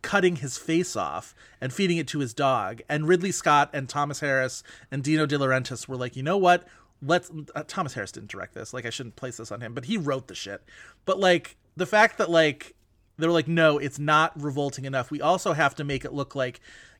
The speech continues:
Gary Oldman's trying to seduce Hannibal Lecter," which is, like,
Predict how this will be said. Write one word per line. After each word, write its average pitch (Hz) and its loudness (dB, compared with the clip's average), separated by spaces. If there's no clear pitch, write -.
Gary 160 4
Oldman's 143 0
trying 147 -6
to 131 -6
seduce 127 -8
Hannibal 113 -8
Lecter," 101 -12
which 123 -12
is, 110 -14
like, 110 -10